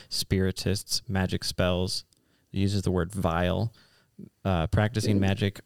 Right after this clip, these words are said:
arts, and sorcery. So those are things that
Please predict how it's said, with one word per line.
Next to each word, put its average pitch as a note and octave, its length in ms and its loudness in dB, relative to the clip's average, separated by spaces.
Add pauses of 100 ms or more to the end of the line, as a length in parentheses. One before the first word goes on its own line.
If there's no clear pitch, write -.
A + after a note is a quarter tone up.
arts, F#2+ 400 0
and G#2 120 2
sorcery. F2 560 -2 (160)
So G2 500 0 (760)
those A#2+ 220 4
are A#2 100 2
things G#2+ 440 2
that F#2+ 120 0